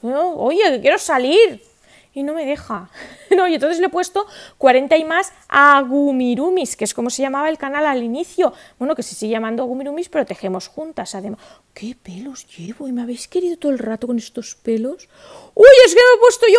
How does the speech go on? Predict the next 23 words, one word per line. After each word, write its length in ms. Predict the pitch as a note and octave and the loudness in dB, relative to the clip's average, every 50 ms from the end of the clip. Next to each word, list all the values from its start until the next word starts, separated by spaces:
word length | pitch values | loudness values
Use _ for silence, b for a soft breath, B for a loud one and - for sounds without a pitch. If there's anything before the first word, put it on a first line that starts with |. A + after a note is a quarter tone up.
| A#4 | 6
una 160 | A#4 A4+ G#4+ G4 | 6 4 4 2
goma 320 | F4+ G4+ G4+ G4 G#4+ G4+ | 2 0 0 2 2 2
de 100 | G4 D#4 | 2 2
pelo 320 | A#3+ - F#4 G#4 G4+ D4+ | 0 0 0 2 2 2
así, 320 | D#4 D#4 - - F4+ F4 E4+ | 2 0 0 -2 -2 -2 -2
chimpún, 520 | - - F4+ E4+ F4 - F4 F#4 F#4 F4 | -2 -2 -2 -2 -2 -2 0 0 0 0
tararí, 420 | - E4+ D4+ C4+ C#4 C4 F4 F#4 - b b b b b b b b | 0 2 4 4 4 2 0 -4 -4 b b b b b b b b
después 460 | D#4 F4 E4+ E4 - - E4 E4+ D#4 | 0 0 0 0 -2 -4 -4 -2 0
de 120 | D#4+ F#4 | 0 0
la 120 | F#4 D#4+ D4+ | 0 0 -2
siesta. 400 | - - B3 C4 C#4 D#4+ - _ | -2 -8 -6 -6 -6 -6 -6 _
¡Uy! 460 | - D#4 F#4+ A#4+ C#5 D5+ D5 C5 - _ | -2 2 4 6 6 6 4 0 -6 _
¡Perdonadme! 1120 | C#4 D4+ D#4+ E4+ E4+ F#4 E4+ F#4 G#4+ A4 A4+ A#4 B4 A#4 G#4+ G4+ F4+ E4+ E4 D4+ C4+ C#4+ | 2 2 2 2 4 2 2 4 6 8 8 8 6 6 4 4 6 6 6 4 4 4
¡Ya 120 | D4 F#4 | 4 4
está 300 | G4+ F#4+ - A#4+ A4 G4+ F#4 | 4 4 2 4 6 6 6
hecho! 540 | E4 F4+ - - - B3+ A#3 A3 G#3+ - - | 4 2 -2 -2 0 0 0 0 0 -4 -4
¡Uy! 800 | - A4+ C5+ D5+ E5 F5 F5+ E5+ C#5+ C#5 - - _ _ _ - - b b b b b D#5+ F#5 b b b b | -4 0 2 6 8 10 10 10 10 6 2 -8 _ _ _ -8 -8 b b b b b -20 -20 b b b b
¡Os 240 | - D5+ D5 B4 - - | 8 8 8 8 4 2
quiero! 460 | - B4+ A#4 G4+ F4+ F#4+ F#4+ F4+ C4 C#4 | 6 8 10 12 10 10 10 8 10 10
<laughs> 1080 | E4 F#4 - - A#4+ B4+ - - C#5+ C#5+ - - - - - - - - - _ _ | 10 10 10 6 4 4 4 2 -2 -2 -2 -14 -20 -20 -20 -20 -20 -20 -20 _ _
¡Ay, 540 | - - - A4+ A#4+ B4 A#4+ A#4 G#4+ G4 D#4 | 2 4 6 8 8 8 8 8 8 6 6
Dios 260 | D4 B3+ C4 A#3 G#3+ | 6 2 2 2 0
mío! 380 | A3+ G#3+ G3+ F#3+ F#3+ F#3+ G#3+ | -4 -6 -4 -6 -6 -8 -10